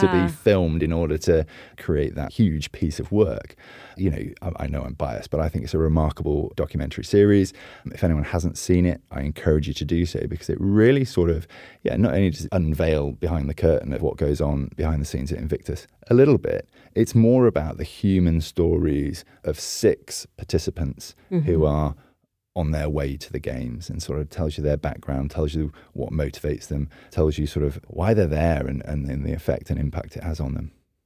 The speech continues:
Speaker 3: I think the individual stories are just what make the game so special. You have these huge moments like in Sydney where the Land Down Under's blasting from the stage at the end. It's just complete festival, party atmosphere.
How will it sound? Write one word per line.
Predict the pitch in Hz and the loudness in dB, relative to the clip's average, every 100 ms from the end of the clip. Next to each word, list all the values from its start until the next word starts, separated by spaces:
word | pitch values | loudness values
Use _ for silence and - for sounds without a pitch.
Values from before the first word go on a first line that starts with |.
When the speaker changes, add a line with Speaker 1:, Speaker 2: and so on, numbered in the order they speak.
| _ _ _ _ _ - | _ _ _ _ _ -2
Speaker 3:
I | 165 | 0
think | 214 175 | 2 4
the | 160 | 4
individual | 165 143 143 131 131 | 4 2 -2 -4 -6
stories | - 143 131 101 - | -4 -2 -2 -2 -4
are | 127 - | -6 -4
just | - 143 - | -4 -4 -2
what | 139 - | -2 0
make | 143 - - - - | -2 -4 -10 -20 -12
the | 151 | -2
game | 143 127 | 0 0
so | 127 - 139 | 0 2 2
special. | 135 - 131 - | 2 -2 -2 0
You | 135 | 0
have | 170 | 2
these | 151 143 | 0 -2
huge | 151 135 | -4 -2
moments | 139 135 127 - - | -2 0 -2 -6 -12
like | - - - | -12 -10 -2
in | 143 | -2
Sydney | 131 151 139 139 | 0 -2 2 2
where | 135 135 139 - - - _ _ _ - | 2 2 0 -6 -20 -20 _ _ _ -2
the | 156 | 2
Land | 151 139 | 4 4
Down | 143 147 | 4 4
Under's | 147 139 135 | 4 2 0
blasting | - 147 135 - 147 | 0 -2 -2 -2 -2
from | 147 | 0
the | 156 | 0
stage | - 147 139 | 2 2 2
at | - | 0
the | 151 | 2
end. | 131 147 | 4 2
It's | 143 | 2
just | 147 - | -4 0
complete | 147 147 180 143 - | -2 2 4 4 2
festival, | - 131 - 139 143 139 | -4 -4 -4 -2 0 -2
party | - 143 143 - 139 | -2 0 0 -2 -2
atmosphere. | 139 - 147 - - - 101 | -2 -2 -4 -6 -2 0 0